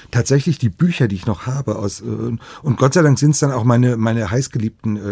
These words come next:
äh, darunter gewesen, das, das war einfach ein Karton, der irgendwo so weit abseits stand, dass er ihn,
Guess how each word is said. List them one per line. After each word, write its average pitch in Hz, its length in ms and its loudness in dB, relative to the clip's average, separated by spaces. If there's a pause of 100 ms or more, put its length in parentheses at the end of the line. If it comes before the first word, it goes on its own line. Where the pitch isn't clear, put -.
äh, - 20 -10
darunter 107 300 -4
gewesen, 117 260 -4 (400)
das, 110 220 -4
das 104 220 -8
war 120 100 -6
einfach 113 240 -8
ein 107 100 -6
Karton, 117 400 -6
der 117 140 -4
irgendwo 113 320 -4
so 113 160 -2
weit 127 160 -4
abseits 113 380 -8
stand, 117 260 -4
dass 107 160 -8
er 113 100 -8
ihn, 113 320 -6